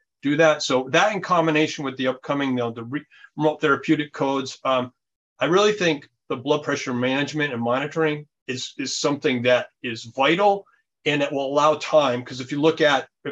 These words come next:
you know, if I ask ten P Ts, and especially in outpatient setting, why they're not screening for blood pressure, it's, it's time. And it's, you know, to me, it can minimize risk and, and, and,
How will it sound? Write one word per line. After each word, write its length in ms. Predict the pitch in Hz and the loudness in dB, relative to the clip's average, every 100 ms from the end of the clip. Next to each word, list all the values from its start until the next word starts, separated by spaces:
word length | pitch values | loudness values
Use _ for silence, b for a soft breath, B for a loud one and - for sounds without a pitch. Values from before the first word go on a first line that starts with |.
| - - | -12 -8
you 100 | 151 | 2
know, 120 | 127 135 | 4 4
if 140 | 131 | 4
I 240 | 143 143 147 | 2 0 0
ask 280 | 135 127 - | -2 -2 -4
ten 380 | - 139 131 127 _ _ _ _ _ | -2 -2 -2 -6 _ _ _ _ _
P 180 | - 135 | -6 -6
Ts, 540 | 120 143 127 117 - _ _ _ _ - | -2 0 0 -2 -10 _ _ _ _ -8
and 120 | 123 | -6
especially 360 | 123 147 131 135 | -4 -4 -4 0
in 40 | |
outpatient 460 | 127 123 123 117 120 | 0 0 -4 -6 -8
setting, 380 | - 131 117 113 _ _ _ _ _ _ _ | -4 -2 -2 -6 _ _ _ _ _ _ _
why 420 | 123 117 123 127 | -14 -2 2 2
they're 160 | 127 123 | 2 2
not 240 | 123 120 117 - _ _ _ _ _ _ | 0 -2 -6 -18 _ _ _ _ _ _
screening 640 | - - 139 147 120 113 - - | -18 -8 -2 0 0 -2 -10 -10
for 140 | 127 | -6
blood 320 | 127 113 120 - _ - | 0 0 -2 -10 _ -6
pressure, 540 | 127 - - 117 123 _ _ _ | -4 -2 -4 -4 -6 _ _ _
it's, 220 | 120 - - | -12 -10 -10
it's 200 | 120 - | -10 -4
time. 400 | 113 117 131 - - | -2 -2 -4 -8 -6
And 160 | 127 117 | -2 -2
it's, 400 | 113 - - - - | -4 -10 -16 -14 -6
you 80 | 123 | -4
know, 220 | 101 - _ _ - | -4 -10 _ _ -8
to 80 | 139 | -2
me, 340 | 143 123 - _ _ - | 0 -2 -6 _ _ -8
it 220 | 117 - _ _ | -8 -10 _ _
can 160 | 131 120 | -4 -2
minimize 680 | 127 117 113 107 107 - _ _ _ _ | 0 0 -2 -2 -6 -14 _ _ _ _
risk 400 | 123 147 156 - | -2 0 0 -2
and, 320 | 127 117 117 117 | -4 -4 -4 -4
and, 280 | 117 113 117 | -4 -4 -6
and, 220 | 120 113 | -6 -6